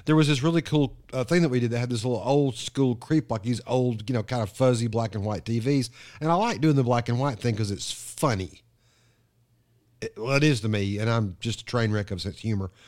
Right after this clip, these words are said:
So there that is. Remember, this is, by day, I'm just a totally different guy. This is my alter ego, and I really enjoy letting what hair I don't have down and do these things, and you find people tolerating me,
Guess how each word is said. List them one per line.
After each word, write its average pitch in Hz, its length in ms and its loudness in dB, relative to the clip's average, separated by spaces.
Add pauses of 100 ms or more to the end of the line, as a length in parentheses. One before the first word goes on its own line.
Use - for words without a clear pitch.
(160)
So 127 220 0
there 131 180 2
that 117 220 2
is. 95 200 0
Remember, 117 360 2
this 117 200 -2
is, 113 160 -2 (300)
by 135 160 4
day, 127 340 4
I'm 113 260 0 (200)
just 107 240 -6 (260)
a 107 80 -8
totally 131 340 2
different 110 340 -4
guy. 104 180 -4
This 131 180 -4
is 135 80 -2
my 120 120 0
alter 107 420 -4
ego, 101 360 -2
and 101 100 -4
I 110 100 -4
really 107 300 -2
enjoy 98 380 -4 (460)
letting 110 300 0
what 104 200 -4
hair 110 240 -2
I 101 60 -6
don't 135 280 -6
have 113 400 -10 (1500)
down 113 500 4
and 113 160 2
do 127 100 4
these 117 200 2
things, 104 280 -2
and 104 200 -4
you 117 80 -4
find 110 260 -4
people 101 240 -8
tolerating 104 560 -2
me, 113 340 0